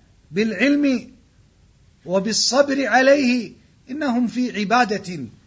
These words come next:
من ذلك. لذلك قال النبي صلى الله عليه وسلم: إن الله وملائكته وحتى الحيتان في البحر،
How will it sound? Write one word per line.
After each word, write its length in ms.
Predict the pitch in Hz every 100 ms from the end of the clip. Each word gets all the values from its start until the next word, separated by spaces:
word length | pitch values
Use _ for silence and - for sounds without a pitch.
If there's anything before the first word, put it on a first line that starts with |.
| -
من 180 | 170 185
ذلك. 640 | 180 190 160 110 - - - _ - - - _ _ _ _ _ _ _ _
لذلك 480 | 170 165 208 196 190
قال 300 | 185 208 202
النبي 320 | 196 202 208
صلى 160 | 196 202
الله 80 | 196
عليه 100 | 190
وسلم: 500 | 190 240 247 277 - - _ _ _ _ -
إن 160 | 214 233
الله 540 | 220 240 233 185 165 - _ _ _ _ _ -
وملائكته 1120 | 180 208 214 220 226 226 220 - 185 180 135 - _ _ _ _ _ _ _ _ - _ _ _ _ _ 165
وحتى 600 | 202 202 247 240 - 233
الحيتان 640 | - 226 214 240 240 214
في 120 | 220
البحر، 840 | 220 208 196 165 233 - 196 147